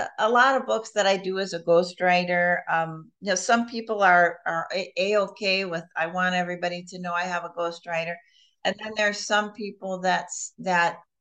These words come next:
you know, they, they don't want, want you to know, or they list you as an editor or something like that. So it's really up to the author.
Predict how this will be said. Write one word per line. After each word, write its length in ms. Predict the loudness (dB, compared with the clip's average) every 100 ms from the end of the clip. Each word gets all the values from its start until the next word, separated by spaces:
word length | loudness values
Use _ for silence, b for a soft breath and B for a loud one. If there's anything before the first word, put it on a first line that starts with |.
| _
you 140 | -12
know, 240 | -6 -4 -4
they, 340 | -6 -6 -8
they 180 | -8 -8
don't 300 | -4 -4 -4
want, 300 | -6 -6 -6 -10 _ _ _ -12
want 320 | -2 -2 -2
you 80 | -8
to 100 | -6
know, 220 | -2 0
or 120 | 2
they 140 | 0 -2
list 300 | -2 -4 -6
you 100 | -4
as 120 | -4
an 140 | -6 -2
editor 500 | -2 0 -2 -4 -4
or 40 |
something 480 | -6 -8 -8 -8 -8
like 240 | -6 -4 -6
that. 320 | -4 -2 -2 -2
So 160 | -2 -2 B B
it's 120 | -4
really 460 | 4 6 8 4 4
up 260 | 4 2 -2
to 140 | -10
the 180 | -4 2
author. 400 | 4 4 2 -10